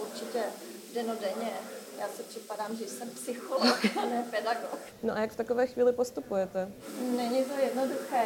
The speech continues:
Speaker 1: je to samozřejmě vždycky individuální, záleží, jako, eh, jaký to je student, jaký je problém.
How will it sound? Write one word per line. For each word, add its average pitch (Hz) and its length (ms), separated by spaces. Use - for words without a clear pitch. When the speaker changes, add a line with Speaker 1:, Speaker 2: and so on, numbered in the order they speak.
Speaker 1:
je - 140
to 254 60
samozřejmě 226 560
vždycky 226 460
individuální, 208 720
záleží, 202 500
jako, 214 400
eh, 190 200
jaký 220 220
to - 120
je 214 120
student, 202 540
jaký 202 300
je 202 120
problém. 190 540